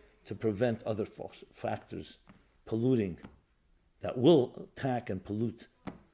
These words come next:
that env-, the environment. This is called tending and building your garden.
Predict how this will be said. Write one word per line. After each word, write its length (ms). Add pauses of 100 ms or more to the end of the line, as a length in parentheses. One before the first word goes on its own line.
(120)
that 160
env-, 220
the 120
environment. 640 (600)
This 220
is 100
called 460 (160)
tending 540 (100)
and 140
building 320
your 160
garden. 400